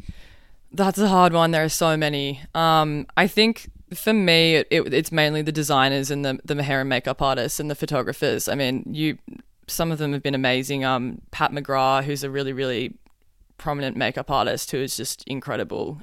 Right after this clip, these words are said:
Um, obviously working with Nicolas Gasquet at, um, Louis Vuitton, who's the women's designer, was such a privilege, and I became really close with him. We had a very close,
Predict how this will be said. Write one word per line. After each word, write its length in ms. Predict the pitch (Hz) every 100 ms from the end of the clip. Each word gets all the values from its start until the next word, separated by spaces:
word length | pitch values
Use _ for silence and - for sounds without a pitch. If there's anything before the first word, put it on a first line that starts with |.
| -
Um, 440 | 143 143 123 131 - - - - - -
obviously 340 | 165 165 160
working 280 | 165 151 156
with 100 | 151
Nicolas 380 | 151 143 147 143
Gasquet 280 | 135 - 147 139 139 135
at, 100 | -
um, 240 | 143 131
Louis 180 | 139 139
Vuitton, 360 | 131 139 131
who's 180 | 139 131
the 340 | - 139 131 -
women's 320 | - 143 139
designer, 560 | - 139 135 135 131 123 - _ -
was 260 | 151 143 135
such 240 | - 101
a 40 | -
privilege, 500 | 139 117 117 101 127
and 300 | 127 104 -
I 220 | 143 143 135 _ _ _
became 320 | - 151 143
really 180 | 139 127
close 280 | 123 127 131
with 100 | 131
him. 140 | 143
We 80 | 135
had 100 | 135
a 60 | 131
very 180 | 127 123
close, 320 | - 127